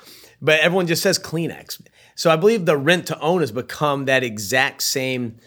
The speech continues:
scenario where that's just kind of the catch-all for owner financing. Is that what you see?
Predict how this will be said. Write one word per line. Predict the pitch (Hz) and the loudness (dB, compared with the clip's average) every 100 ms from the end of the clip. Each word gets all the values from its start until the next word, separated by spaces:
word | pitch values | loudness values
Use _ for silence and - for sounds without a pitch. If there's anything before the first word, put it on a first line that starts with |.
| - _ | -20 _
scenario | - 143 156 143 | -2 4 4 4
where | 127 | 2
that's | 143 135 - | 4 2 2
just | 143 | -2
kind | - 143 135 | 0 2 2
of | 127 | 0
the | 127 123 - | 0 -2 -6
catch-all | - - 202 - - 160 143 117 | -6 -4 -2 -4 2 4 4 2
for | - - | -4 -4
owner | 131 127 | -4 -2
financing. | 127 127 113 95 - 90 | 0 0 -2 -6 -10 -10
Is | - 120 | -10 0
that | 170 190 | 0 2
what | 180 - | -2 -2
you | 175 | -2
see? | - 190 180 208 | -2 0 -2 -4